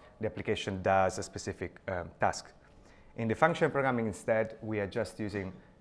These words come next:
pure functions, and through the pure functions, we can use it, like, to avoid the, um, shared state,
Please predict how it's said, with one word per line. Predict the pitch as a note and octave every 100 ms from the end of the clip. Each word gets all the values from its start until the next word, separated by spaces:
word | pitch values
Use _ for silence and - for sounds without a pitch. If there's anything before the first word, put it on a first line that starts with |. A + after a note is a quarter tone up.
| -
pure | F3 E3+
functions, | A2+ F#2+ - C3 C3+ - - - -
and | G#2+ G2 - - -
through | C3
the | A2
pure | D3+ C#3
functions, | - A2 G2 A2 - - - - - -
we | -
can | A#2 A#2
use | A2+ A2
it, | A2 - -
like, | G#2 G#2
to |
avoid | G#2 G2 G2 F#2
the, | F#2 F2 - - -
um, | F#2+ F2+ E2+
shared | - G#2 F#2
state, | - D#3 D3 - -